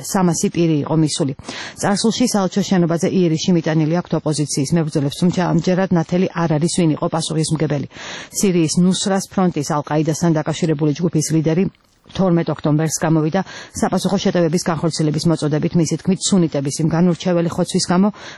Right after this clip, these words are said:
რომელიც შეჭრილმა რუსებმა მოახდინეს. რუსეთმა ოცდაათ სექტემბერს დაიწყო სირიაში მეამბოხეების წინააღმდეგ საჰაერო დარტყმების განხორციელება. ავღანეთში გაეროს დამხმარე მისიის უფროსი სამხედრო მრჩეველი გახდა საქართველოს შეიარაღებული ძალების გენერალური შტაბის უფროსის პირველი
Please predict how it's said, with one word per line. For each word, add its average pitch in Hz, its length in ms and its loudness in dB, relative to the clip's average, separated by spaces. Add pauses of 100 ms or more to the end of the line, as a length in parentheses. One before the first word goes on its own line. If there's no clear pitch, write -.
(120)
რომელიც 190 320 2
შეჭრილმა 170 480 2
რუსებმა 160 400 0
მოახდინეს. 151 560 0
რუსეთმა 165 400 0
ოცდაათ 160 340 0
სექტემბერს 151 540 0
დაიწყო 143 320 -4
სირიაში 151 480 0
მეამბოხეების 151 560 0
წინააღმდეგ 156 480 0
საჰაერო 156 400 0
დარტყმების 147 560 -2
განხორციელება. 139 800 -4 (1200)
ავღანეთში 214 560 0
გაეროს 185 320 2
დამხმარე 185 400 0
მისიის 175 380 0 (100)
უფროსი 175 520 0 (120)
სამხედრო 160 400 0
მრჩეველი 160 400 0
გახდა 160 320 -2
საქართველოს 170 560 0
შეიარაღებული 151 560 0
ძალების 147 400 0
გენერალური 151 480 2
შტაბის 151 320 -2
უფროსის 165 480 -2
პირველი 147 320 0